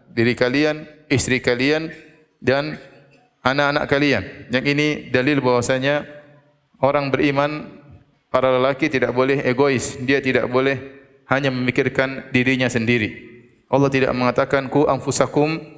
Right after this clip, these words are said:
nara," jagalah diri kalian dari neraka Jahannam. Tapi Allah lanjutkan, "Wa ahlikum," keluarga kalian. Maka tidak boleh seorang laki kemudian egois berkata, "Mau istri saya masuk neraka, enggak ada masalah, ya. Yang penting saya masuk surga, nanti diganti bidadari di surga, ya."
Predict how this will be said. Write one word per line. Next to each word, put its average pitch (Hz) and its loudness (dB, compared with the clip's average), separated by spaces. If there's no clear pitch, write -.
nara," 127 2
jagalah 135 2
diri 131 2
kalian 139 0
dari 131 0
neraka 127 0
Jahannam. 120 -4
Tapi 143 -2
Allah 139 2
lanjutkan, 123 -2
"Wa 127 2
ahlikum," 123 -2
keluarga 135 2
kalian. 127 0
Maka 127 2
tidak 143 2
boleh 165 4
seorang 135 2
laki 135 -2
kemudian 135 -2
egois 127 0
berkata, 123 -2
"Mau 147 2
istri 135 2
saya 135 2
masuk 131 -2
neraka, 131 0
enggak 123 0
ada 120 0
masalah, 107 -2
ya. 95 -6
Yang 120 0
penting 123 -2
saya 127 0
masuk 113 0
surga, 123 0
nanti 165 0
diganti 127 0
bidadari 120 2
di 110 0
surga, 104 0
ya." 104 -8